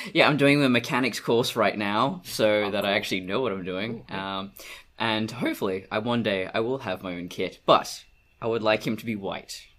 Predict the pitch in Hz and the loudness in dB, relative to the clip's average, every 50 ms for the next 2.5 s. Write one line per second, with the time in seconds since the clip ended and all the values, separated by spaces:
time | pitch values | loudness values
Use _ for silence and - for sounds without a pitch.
0 | _ - - - 101 - - - - 123 95 87 - - - 101 - - 104 101 | _ -14 -8 -8 -8 -8 -10 -10 -8 -8 -8 -8 -8 -12 -12 -12 -10 -8 -6 -6
1 | 104 95 92 90 95 - _ _ - - - 117 110 107 101 95 - - - - | -4 -6 -6 -6 -10 -14 _ _ -14 -10 -6 -4 -4 -4 -4 -6 -8 -14 -16 -12
2 | - - - - - - - - - - - | -10 -10 -8 -4 -2 -2 -2 -2 -4 -12 -16